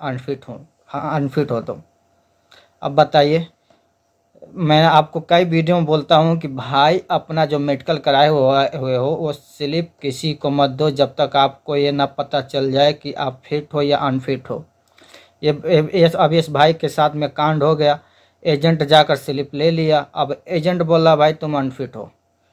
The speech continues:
भाई, ये हो सकता है अनफिट भी हो सकते हो आप, लेकिन ज़्यादातर ऐसा होता है नहीं है,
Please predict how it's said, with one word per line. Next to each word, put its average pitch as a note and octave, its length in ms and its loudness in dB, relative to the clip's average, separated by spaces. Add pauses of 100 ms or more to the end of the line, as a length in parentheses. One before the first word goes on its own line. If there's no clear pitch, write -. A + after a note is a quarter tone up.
(600)
भाई, C3+ 140 0
ये C#3+ 80 0
हो C#3+ 160 2
सकता G3 320 4
है F3 60 4
अनफिट F3 240 -2
भी F3 100 -4
हो E3+ 120 2
सकते E3 280 -4
हो D3 100 2
आप, D3 260 2
लेकिन D3 540 -8
ज़्यादातर D3+ 500 0
ऐसा C#3+ 300 2
होता B2+ 380 0
है C#3+ 300 0 (180)
नहीं C3 300 -6
है, A2+ 100 -10